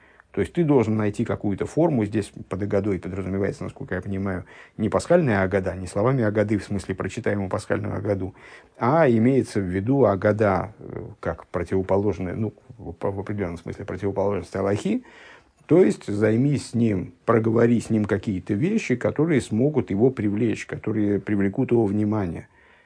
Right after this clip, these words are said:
которые смогут в нём пробудить что-то такое, вот какой-то интерес, э, и намерение внутреннее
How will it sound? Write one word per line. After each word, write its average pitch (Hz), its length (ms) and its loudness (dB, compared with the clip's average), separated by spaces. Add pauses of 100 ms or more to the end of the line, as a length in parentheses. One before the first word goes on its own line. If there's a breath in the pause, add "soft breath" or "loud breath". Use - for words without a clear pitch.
(140 soft breath)
которые 101 340 -2
смогут 120 460 4
в 92 220 -2
нём 117 260 4
пробудить 110 680 0
что-то - 360 -2
такое, 104 380 -2
вот - 180 -6
какой-то 95 380 -4
интерес, 95 560 -2 (560 soft breath)
э, 55 500 -2
и 95 520 0 (320)
намерение 110 880 2
внутреннее 104 760 0